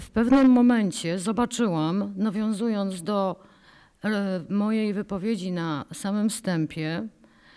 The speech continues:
że tak naprawdę organy państwa, które powinny stać na straży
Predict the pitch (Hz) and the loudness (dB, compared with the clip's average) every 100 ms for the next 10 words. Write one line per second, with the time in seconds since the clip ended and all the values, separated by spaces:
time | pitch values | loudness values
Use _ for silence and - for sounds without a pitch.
0 | - _ 175 170 202 202 202 185 _ _ | -20 _ -10 -4 -2 -2 -4 -8 _ _
1 | _ _ _ - 233 240 240 247 240 196 | _ _ _ -10 -2 2 2 2 0 -2
2 | 170 160 160 180 196 - _ _ _ _ | -4 -6 -6 -6 -8 -14 _ _ _ _
3 | _ _ _ _ - 226 185 214 285 262 | _ _ _ _ -6 -4 -2 4 6 6
4 | 208 - 226 240 226 - - 160 147 151 | 4 0 2 2 2 -2 -8 -6 -6 -8
5 | - 220 226 214 190 247 254 226 208 - | -6 -4 -2 -4 2 6 8 6 2 -2
6 | - 240 226 - 214 214 - - 233 226 | 0 0 0 0 2 2 -2 -4 -2 2
7 | 214 170 147 131 | 2 0 -4 -6